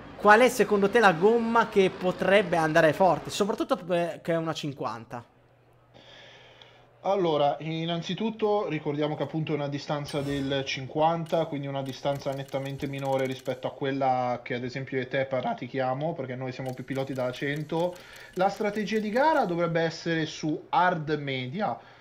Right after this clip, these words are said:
Speaker 2: perché la media tende a cedere un pochino, un po' troppo presto sul posteriore, e in una pista del genere dove comunque tanti cambi di direzione, staccate forti e trazioni importanti,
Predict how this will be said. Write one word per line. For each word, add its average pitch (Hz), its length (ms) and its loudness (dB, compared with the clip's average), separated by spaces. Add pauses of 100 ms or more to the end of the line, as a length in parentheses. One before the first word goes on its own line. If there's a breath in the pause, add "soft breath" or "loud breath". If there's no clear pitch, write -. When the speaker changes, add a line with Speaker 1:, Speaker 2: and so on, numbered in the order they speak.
(140)
Speaker 2:
perché 160 300 0
la - 100 6
media 220 400 0
tende 175 320 0
a 175 60 2
cedere 175 320 -2
un 156 80 -6
pochino, 160 840 -2 (440)
un 180 120 -4
po' 233 140 2
troppo 214 280 -2
presto 180 320 2
sul 160 160 -4
posteriore, 170 760 0
e 147 160 -2
in 151 80 -2
una 156 160 -2
pista 160 300 -4
del 165 200 -2
genere 151 340 -2
dove 143 240 -4
comunque 151 760 -2
tanti 160 680 -2 (300 loud breath)
cambi 156 300 0
di 156 100 -2
direzione, 156 880 -2
staccate 156 600 0
forti 151 680 0
e 147 100 -4
trazioni 147 460 -4
importanti, 139 1040 -2